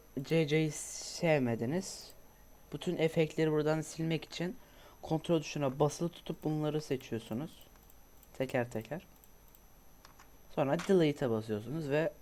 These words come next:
C C'ye kalkıyor oradan. Ben bulduğum bir tane C C'yi buradan koyacağım. Tabii ki bedava değil.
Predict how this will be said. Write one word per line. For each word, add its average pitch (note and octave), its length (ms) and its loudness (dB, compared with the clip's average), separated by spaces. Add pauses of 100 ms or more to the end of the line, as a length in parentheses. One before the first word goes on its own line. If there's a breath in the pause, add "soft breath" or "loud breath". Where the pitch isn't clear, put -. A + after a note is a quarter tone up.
(140)
C C3+ 200 4
C'ye A2 200 0
kalkıyor B2 540 -2
oradan. A2+ 340 -4 (960 loud breath)
Ben F3 280 0
bulduğum E3 340 2
bir D3 60 -2
tane C3+ 320 -2
C C3 60 2
C'yi B2+ 420 2
buradan G#2 320 -4
koyacağım. A2+ 560 -6
Tabii A2 240 -4
ki G#2+ 100 -4
bedava G2 400 -2
değil. D3 300 -2